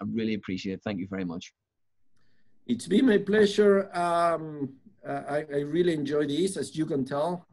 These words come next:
Speaker 2: I like to, I like to speak. I like to talk.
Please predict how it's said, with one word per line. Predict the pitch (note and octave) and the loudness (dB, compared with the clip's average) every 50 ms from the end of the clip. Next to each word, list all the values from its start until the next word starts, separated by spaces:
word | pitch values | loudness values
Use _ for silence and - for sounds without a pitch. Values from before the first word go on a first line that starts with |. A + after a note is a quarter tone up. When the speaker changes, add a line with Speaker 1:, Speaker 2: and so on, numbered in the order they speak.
| _ - | _ -8
Speaker 2:
I | B2+ B2+ | -6 -4
like | C3 C3+ C#3 C#3+ C#3 B2+ - - - | -2 -2 -2 -2 -4 -6 -10 -10 -4
to, | C3+ B2+ B2 A#2+ A2+ A2 G#2 G2 - _ _ _ - | 0 2 2 2 2 0 -2 -6 -10 _ _ _ -6
I | - A#2+ | -2 0
like | C#3 D3 D3 D3 | 0 0 -2 -4
to | - - | -8 -10
speak. | - - - E3 G#3+ - - - _ _ | -12 -8 -4 -4 -4 -6 -8 -20 _ _
I | B2 | -6
like | A#2+ B2 C3 C3 C3+ | -4 -4 -4 -4 -4
to | C3+ | -8
talk. | - - B2+ - | -4 -4 -4 -6